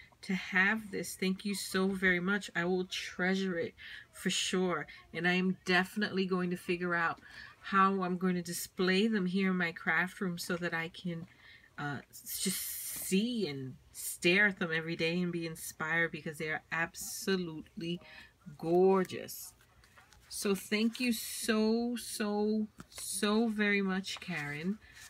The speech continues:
for these awesome, amazing entries. I greatly appreciate it.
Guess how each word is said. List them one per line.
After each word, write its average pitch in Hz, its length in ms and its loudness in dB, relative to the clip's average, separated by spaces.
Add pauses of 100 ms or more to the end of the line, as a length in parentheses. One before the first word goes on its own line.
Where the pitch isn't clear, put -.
(120)
for 170 240 -2
these 170 320 -4 (320)
awesome, 214 840 2 (440)
amazing 185 680 2
entries. 156 680 -4 (540)
I 156 140 0
greatly 185 640 2
appreciate 180 800 0
it. 214 220 -2